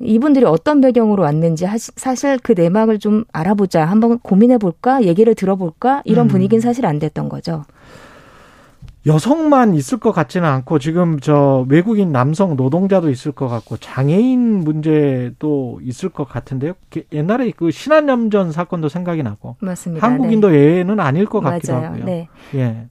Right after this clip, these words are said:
Speaker 1: 보고서를 보면은 장애인, 아동, 뭐 외국인 남성, 외국인 여성 이런 분들이 이제 많이 거론이 되거든요.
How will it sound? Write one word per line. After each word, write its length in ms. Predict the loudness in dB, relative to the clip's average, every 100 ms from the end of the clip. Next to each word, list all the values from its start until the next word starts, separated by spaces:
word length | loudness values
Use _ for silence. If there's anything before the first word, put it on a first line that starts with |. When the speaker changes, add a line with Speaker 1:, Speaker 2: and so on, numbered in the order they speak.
| _
Speaker 1:
보고서를 480 | -2 0 0 0 0
보면은 600 | 0 0 0 0 0 -4
장애인, 760 | -6 -4 -2 0 2 2 0 -4
아동, 560 | -4 0 0 0 -2 -8 _ _ _
뭐 140 | -2
외국인 380 | 0 0 0 0
남성, 300 | 0 -4 -2
외국인 360 | -2 -2 -2 -4
여성 320 | -6 -6 -4
이런 240 | -2 0
분들이 400 | 0 0 -2 -6
이제 340 | -6 -6 -6 -6
많이 380 | -6 -4 -4 -4
거론이 380 | -4 -4 0 -2
되거든요. 600 | -2 -8 -8 -8 -8